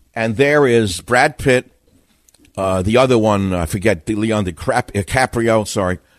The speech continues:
Leon DiCaprio, I mean DiCaprio. And then the third one comes, and Al Pacino enters the scene. Look, it's supposed to be a Jewish producer in Hollywood in the sixties, wearing a striped blue suit, and he says, "No, my name is Schwartz, not Schwartz."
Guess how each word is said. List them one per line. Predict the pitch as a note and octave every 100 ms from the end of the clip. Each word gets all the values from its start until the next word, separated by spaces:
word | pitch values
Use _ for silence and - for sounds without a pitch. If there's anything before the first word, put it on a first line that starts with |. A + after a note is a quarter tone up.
| _
Leon | G#2 A2+ G2
DiCaprio, | - A#2 A2 A#2+ A2
I | A2
mean | A2+
DiCaprio. | G2+ - A2+ G#2 A2 G#2+ G#2+ - _ _ _ _ _
And | A2
then | B2+
the | C3
third | A#2 D#3 D3
one | G#2 F#2+
comes, | - G2 F2
and | G2+
Al | A#2
Pacino | A#2+ A2+ - A2 F#2 F2 -
enters | F#2+ F#2+ G2 E2+
the |
scene. | F#2 - F#2 F#2+ E2 _ _ _ _ -
Look, | B2 -
it's | G#2 F#2+
supposed | C#3 -
to |
be | A#2+ A2
a |
Jewish | E2 A2+ D#3+ E3+ - - - _ _ _ _
producer | C3 G#2 B2 C3+ - C3+
in | A2+
Hollywood | G2 B2 B2 A2+
in | G#2+
the | F#2+
sixties, | - A2+ - A2 G2 - - _ _ _ _
wearing | - G#2+
a | G#2
striped | - C3 C3 -
blue | B2 A#2
suit, | - A2+ G#2 G#2 _ _ _ _ -
and | G#2
he | G#2
says, | A#2 G2+
"No, | E3 A3 C#3+
my | A2+ C3
name | D3 D3
is | B2
Schwartz, | - - C#3+ F3 D3 G2+ E2 -
not | G2+ B2
Schwartz." | - - B2+ A#2 D#2 - -